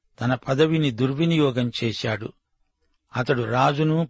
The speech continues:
ప్రజలను కాదు, తనను తానే సేవించుకున్నాడు. అతనికి రెండు శిక్షలను దేవుడు సిద్ధం చేశాడు. అతని పదవి ఎల్యాకీముకు దక్కింది. ఎల్యాకీము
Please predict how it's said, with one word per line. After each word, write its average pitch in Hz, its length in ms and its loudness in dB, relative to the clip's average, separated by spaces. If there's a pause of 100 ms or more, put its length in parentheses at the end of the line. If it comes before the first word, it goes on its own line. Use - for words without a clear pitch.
ప్రజలను 151 540 2
కాదు, 139 500 -2 (340)
తనను 131 300 2
తానే 147 460 2
సేవించుకున్నాడు. 120 1040 -2 (760)
అతనికి 139 560 -2
రెండు 143 360 0
శిక్షలను 143 640 0
దేవుడు 135 400 -2
సిద్ధం 127 480 -4 (100)
చేశాడు. 113 480 -6 (800)
అతని 135 260 -2
పదవి 151 560 -2 (460)
ఎల్యాకీముకు 135 880 0
దక్కింది. 113 600 -6 (720)
ఎల్యాకీము 147 880 0